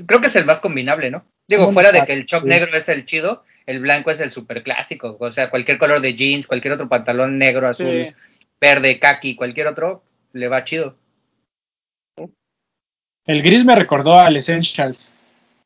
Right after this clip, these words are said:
Speaker 1: Sí.
Speaker 2: Por eso me gustó,
Speaker 3: Ah,
Speaker 2: porque yo me quedé
Speaker 3: sí.
Speaker 2: con ganas de comprar ese.
Speaker 3: Está bonito.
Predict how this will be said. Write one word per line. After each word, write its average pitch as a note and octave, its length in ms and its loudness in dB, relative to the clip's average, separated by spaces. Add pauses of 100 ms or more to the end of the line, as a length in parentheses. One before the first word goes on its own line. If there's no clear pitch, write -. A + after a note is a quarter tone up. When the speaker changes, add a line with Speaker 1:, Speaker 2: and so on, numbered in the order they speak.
(140)
Speaker 1:
Sí. C3+ 260 2
Speaker 2:
Por C#3+ 180 -2
eso D#3+ 160 -6
me D3 100 -4
gustó, C3 280 -6
Speaker 3:
Ah, G#3 220 -10 (160)
Speaker 2:
porque D3 220 -8
yo D3+ 100 0
me D#3 140 -6
quedé D3 160 -2
Speaker 3:
sí. C#3+ 60 -12
Speaker 2:
con D3 120 -6
ganas D3 240 -2
de C3+ 80 -8
comprar C3 380 -8
ese. C#3 200 -12 (600)
Speaker 3:
Está - 180 -6
bonito. F3+ 340 -8